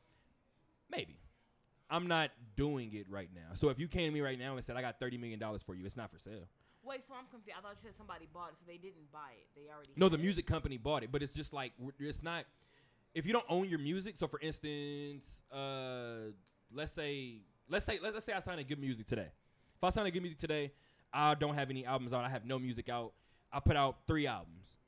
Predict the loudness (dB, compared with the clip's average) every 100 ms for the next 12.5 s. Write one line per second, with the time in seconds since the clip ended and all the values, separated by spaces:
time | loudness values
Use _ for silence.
0 | _ 6 8 8 4 2 4 2 2 -4
1 | -8 _ _ _ _ _ 2 4 6 4
2 | 2 2 0 -2 -2 -2 0 0 2 4
3 | 4 2 0 2 2 2 0 -2 -2 -4
4 | -4 -8 -10 _ _ 0 2 4 2 0
5 | 0 -4 -2 0 0 2 2 2 -4 -6
6 | -10 -12 -20 _ _ 0 4 6 6 2
7 | 2 2 0 -4 -14 -20 _ _ _ _
8 | _ _ _ _ _ _ _ _ -2 4
9 | 4 6 4 4 6 6 6 0 -8 -16
10 | _ _ 0 4 4 4 2 -2 -10 -16
11 | _ -6 0 0 2 -2 -2 -4 -2 -2
12 | -4 -4 0 0